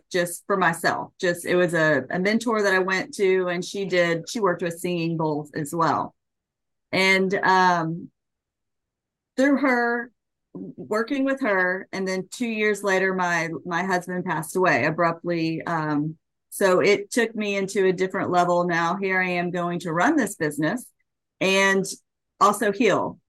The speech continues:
So I borrowed from my mentor a set of the singing bowls,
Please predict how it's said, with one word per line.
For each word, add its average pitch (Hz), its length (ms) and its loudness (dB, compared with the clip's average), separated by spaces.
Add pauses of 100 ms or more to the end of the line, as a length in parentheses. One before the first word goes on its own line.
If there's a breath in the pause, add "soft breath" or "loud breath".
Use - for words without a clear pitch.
(220)
So 202 520 6
I 202 200 2
borrowed 202 580 2
from 214 180 -2
my 214 140 0
mentor 180 580 -2
a 170 180 -4
set - 360 0
of 160 140 -2
the 170 100 -4
singing 170 400 -4
bowls, 165 460 0